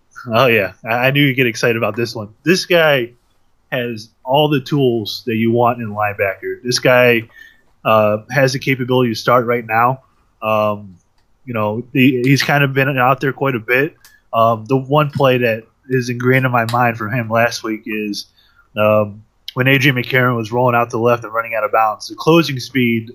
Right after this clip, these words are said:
that Avery had, uh, to push him out of bounds was absolutely insane. I haven't seen a player fly like that on defense in quite a while. And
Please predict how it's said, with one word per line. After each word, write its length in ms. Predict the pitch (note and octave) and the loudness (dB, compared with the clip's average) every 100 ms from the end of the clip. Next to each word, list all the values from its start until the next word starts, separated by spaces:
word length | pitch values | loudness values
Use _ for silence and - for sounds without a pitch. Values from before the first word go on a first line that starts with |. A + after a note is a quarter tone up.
| - | -2
that 240 | A#2+ A#2+ | 2 2
Avery 420 | A#2 B2 A#2 A2+ | 2 2 2 0
had, 420 | A2+ A#2 A2+ G#2 - _ | 2 4 4 2 -4 _
uh, 200 | A2+ G#2+ | -8 -8
to 120 | A2 | -8
push 240 | A2+ C#3 - | -2 -2 -2
him 100 | A#2+ | -4
out 180 | A2+ A2 | -6 -4
of 100 | G#2 | 0
bounds 540 | A2+ A2 G2+ G2 - _ - - _ - | 2 2 -2 -8 -14 _ -20 -20 _ -4
was 240 | A2+ - - | -2 -2 0
absolutely 540 | C#3 B2 C3+ A#2 G#2 | 0 0 -4 -6 -6
insane. 400 | G2 - G2+ F2+ _ B2+ | -10 -12 -12 -14 _ -2
I 300 | C3 C3 B2+ - | 0 0 -4 -10
haven't 280 | C3 C#3 C#3 | -2 0 -2
seen 220 | B2 C3+ B2 | -4 -4 -4
a 60 | |
player 360 | A2+ B2 A#2 G#2+ | -2 0 0 -2
fly 380 | - A#2 A#2 A#2+ | -4 0 2 2
like 200 | A#2 A#2+ | 0 0
that 180 | A2+ | 0
on 120 | A2+ G#2+ | 0 -4
defense 440 | A2+ A#2+ A#2+ A2+ | -6 -6 -6 -8
in 60 | A2 | -4
quite 220 | B2+ A2+ | 0 2
a 40 | |
while. 460 | G2+ A2 A#2+ C3 B2+ _ _ - | 4 4 4 2 -4 _ _ -4
And 260 | A#2 A#2 | -2 -4